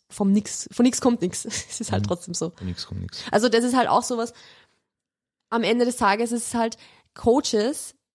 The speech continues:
Speaker 1: sollen natürlich sich hauptsächlich auf das konzentrieren, worin sie gut sind, nämlich coachen.
Speaker 2: Mhm.
Speaker 1: Das ist vollkommen klar und es ist halt, natürlich sollst du dich nicht nur darauf konzentrieren, wie du jetzt auf Instagram irgendwie viral gehst oder so und dich da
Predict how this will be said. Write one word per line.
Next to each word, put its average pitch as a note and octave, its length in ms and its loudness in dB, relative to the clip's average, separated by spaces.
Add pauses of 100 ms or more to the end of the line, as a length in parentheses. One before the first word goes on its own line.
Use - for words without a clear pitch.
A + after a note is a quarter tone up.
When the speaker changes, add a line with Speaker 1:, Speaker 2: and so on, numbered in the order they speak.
(160)
Speaker 1:
sollen A#3 460 2
natürlich B3 500 0
sich - 180 -8
hauptsächlich G#3+ 440 0
auf - 60 -10
das G#3+ 200 -2
konzentrieren, G3+ 420 -4
worin F#3+ 180 -2
sie F#3 100 -4
gut G3 200 -6
sind, F3 120 -6
nämlich F3 220 -6
coachen. - 380 -4 (240)
Speaker 2:
Mhm. C3 300 -4
Speaker 1:
Das G3+ 160 0
ist A3+ 140 0
vollkommen A#3+ 520 2
klar G#3+ 400 2
und G#3 120 0
es G#3 120 -4
ist A3+ 140 -8
halt, G#3 160 2
natürlich A#3 380 2
sollst G#3+ 320 0
du A3 120 0
dich G#3+ 300 -6
nicht A#3 300 2
nur A#3 100 4
darauf G#3+ 180 -2
konzentrieren, G#3+ 480 -2
wie G#3 60 -2
du G3+ 80 -4
jetzt G3 160 -2
auf F#3+ 100 -2
Instagram G3 580 0
irgendwie G3 280 -2
viral G3 360 4
gehst G#3 340 -4
oder G3+ 100 -2
so G#3 180 0
und G3+ 120 0
dich G3+ 160 -6
da G3 240 2